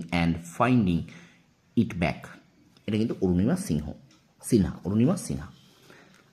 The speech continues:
আরও দেখো, কোন আফ্রিকান নেতা Long Walk to Freedom আত্মজীবনীটি লিখেছিলেন? উত্তর নেলসন ম্যান্ডেলা। তারপর দেখো, ব্যোমকেশ বক্সী চরিত্রটির স্রষ্টা হলেন,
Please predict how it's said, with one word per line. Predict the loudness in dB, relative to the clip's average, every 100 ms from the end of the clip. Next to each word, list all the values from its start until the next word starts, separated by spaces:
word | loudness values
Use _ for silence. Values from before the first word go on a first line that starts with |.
| _ _ _
আরও | 0 2
দেখো, | 2 0
কোন | 0 2 2 4
আফ্রিকান | 0 0 0 2
নেতা | 2 2 0 -2 -4 -14 _ _ _ _ _ 4
Long | 6 8 6
Walk | 2 0 -8 -12 -2
to | -2 2
Freedom | 2 2 2 0
আত্মজীবনীটি | -4 0 0 2 2
লিখেছিলেন? | 2 0 -4 -8 -12 -12 -14
উত্তর | -4 -2 -2 -8 -10 -2
নেলসন | -2 -2 -2 0
ম্যান্ডেলা। | 2 0 -2 -6 -14 -20 _ -20 _ _ -20 -20 -20 _
তারপর | -2 0
দেখো, | 0 -2 -4 -12 -20 -20 -20 -12 2
ব্যোমকেশ | 6 6 6 0 -4 -10 -6 -4
বক্সী | -4 -2
চরিত্রটির | -2 -2 -2 -2 0
স্রষ্টা | -2 -4 -4 -2 -2
হলেন, | 0 0 0